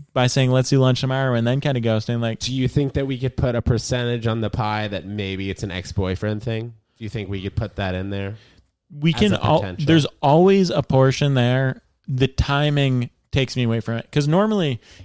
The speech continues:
Speaker 1: if it's like a, if it's an early stage, you know, one to two to three dates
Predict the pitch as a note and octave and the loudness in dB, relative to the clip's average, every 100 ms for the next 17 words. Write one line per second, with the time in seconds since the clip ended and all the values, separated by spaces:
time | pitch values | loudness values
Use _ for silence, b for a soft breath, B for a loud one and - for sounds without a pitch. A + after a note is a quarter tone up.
0 | B D3 F3+ G3 B3+ A#3+ E3+ B2 A#2+ - | B 2 4 2 0 2 4 4 2 -2
1 | D3 D#3+ D#3 F3+ C#3+ C3 B2+ A#2 - G#2+ | -2 0 0 0 2 4 4 2 0 0
2 | G#2 F#2+ - b b b b _ _ _ | 0 -4 -12 b b b b _ _ _
3 | C3+ G#2 G2 F#2+ G2 - - A#2+ B2 B2 | 2 4 4 2 -4 -10 -6 2 4 4
4 | B2+ A#2+ - A#2+ A2+ A2+ - A#2+ B2 A#2 | 2 0 4 4 4 2 0 2 2 2
5 | G#2+ G2+ G2+ - - | 2 2 0 -4 -12